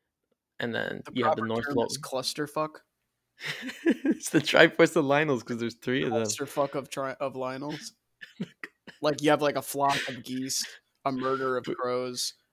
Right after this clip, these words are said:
Speaker 1: Okay, but they're
Speaker 2: a
Speaker 1: not
Speaker 2: flock of
Speaker 1: that close
Speaker 2: rhinos.
Speaker 1: together. They're just, they're just, like, moderately close together.
Speaker 2: That's enough.
Speaker 1: <laughs> Oh, God. So, you have that, and then you have the North Lomé Labyrinth.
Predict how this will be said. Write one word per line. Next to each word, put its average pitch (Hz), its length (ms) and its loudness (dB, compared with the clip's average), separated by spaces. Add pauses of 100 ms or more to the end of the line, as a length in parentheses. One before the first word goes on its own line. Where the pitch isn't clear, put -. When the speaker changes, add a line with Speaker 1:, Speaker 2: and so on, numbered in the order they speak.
(160)
Speaker 1:
Okay, 147 160 0
but 123 160 2
they're 156 100 2
Speaker 2:
a - 0 -
Speaker 1:
not 139 340 4
Speaker 2:
flock 120 40 0
of 120 80 2
Speaker 1:
that 131 180 6
close 117 300 2
Speaker 2:
rhinos. - 20 2
Speaker 1:
together. 110 420 2
They're 113 180 -4
just, 120 280 -6 (360)
they're 120 100 -4
just, 120 220 -4
like, 117 160 0
moderately 110 640 -2
close - 300 -10
together. - 420 -10
Speaker 2:
That's 135 240 0
enough. 131 500 -6 (440)
Speaker 1:
<laughs> - 960 -8 (960)
Oh, 127 300 2
God. 120 480 -4 (800)
So, 110 420 0 (800)
you 127 140 -6
have 123 680 0
that, 127 300 2
and 135 100 0
then 131 80 0
you 143 60 0
have 131 120 -2
the 123 60 -2
North 123 400 0
Lomé 120 440 0
Labyrinth. 104 640 -10